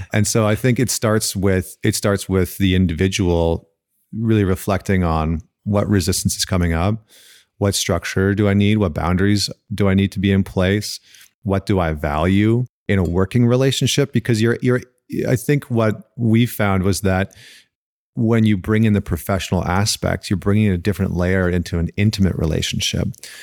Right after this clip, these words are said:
which is, it can consume the relationship for a lot of people. Like, that's what they worry about. And I think that's what a lot of people end up reporting, is that the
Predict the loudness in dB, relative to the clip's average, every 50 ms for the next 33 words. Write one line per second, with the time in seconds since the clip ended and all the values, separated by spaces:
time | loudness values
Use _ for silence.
0 | -20 -20 -20 -20 -14 _ -2 0 2 2 2 2 2 2 2 2 2 0 0 -2
1 | -2 -2 -2 -2 -4 -6 -8 -10 _ _ _ _ _ _ _ _ _ _ _ _
2 | _ -4 0 0 0 0 2 2 2 4 4 2 0 -2 _ _ _ _ _ _
3 | -2 0 2 2 2 2 0 0 0 2 2 2 2 2 2 2 0 0 0 0
4 | 2 0 0 0 -2 -4 -6 -6 -6 -8 -8 -10 _ _ -10 -4 0 0 2 2
5 | 2 0 0 -2 -2 -4 -2 0 0 0 0 -2 -4 -4 -4 -4 -4 -2 -4 -2
6 | -2 -4 -2 0 0 0 2 2 2 2 2 0 0 0 0 0 -2 -4 -6 -10
7 | -18 -20 -20 _ _ _ 0 0 2 4 4 2 2 2 0 0 0 0 0 -2
8 | -2 -2 -2 -2 0 0 0 0 -2 -4 -4 -2 -2 -2 0 0 0 0 0 0
9 | -2 -2 -4 -6 -6 -4 -2 0 0 0 0 -2 -2 -2 -4 -4 -2 -2 0 0
10 | 0 0 -2 -6 _ _ -20 -20 -20 _ _ _ _ _ -14 -12 -10 -8 -6 -4
11 | -2 0 0 2 2 2 2 0 -2